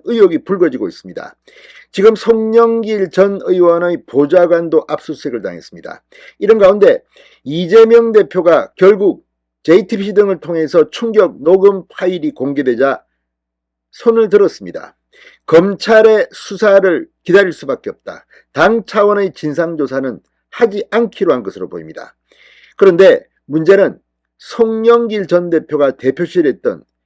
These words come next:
행동이 하나 있습니다. 자, 송영길 대표 시절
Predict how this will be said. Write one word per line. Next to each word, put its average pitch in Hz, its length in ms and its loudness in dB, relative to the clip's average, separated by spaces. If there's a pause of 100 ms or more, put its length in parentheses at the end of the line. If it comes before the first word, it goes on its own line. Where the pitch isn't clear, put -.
(220)
행동이 208 300 0
하나 107 180 -8
있습니다. - 500 -20 (720)
자, 143 260 0
송영길 220 1040 -2
대표 151 500 -2
시절 151 420 0